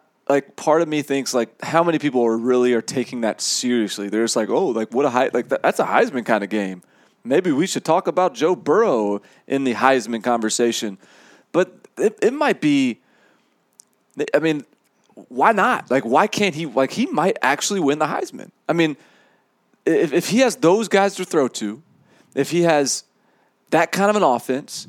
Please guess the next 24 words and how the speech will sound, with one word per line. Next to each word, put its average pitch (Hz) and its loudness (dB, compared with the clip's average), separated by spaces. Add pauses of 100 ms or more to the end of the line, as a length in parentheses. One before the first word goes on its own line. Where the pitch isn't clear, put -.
(400)
if 139 -2
he 185 0
did 170 2
that 165 2
to 156 -2
that 135 2
secondary, 123 -2
and 156 2
I 165 2
know 185 2
that 160 0
that 156 2
secondary 135 0
is 120 0
still 131 0 (480)
finding 131 0
its 113 -4
way, 98 -2 (380)
but 131 0
it's 131 -2
talented. 117 -2 (520)
And 131 0
so, 131 2 (480)
um, 110 0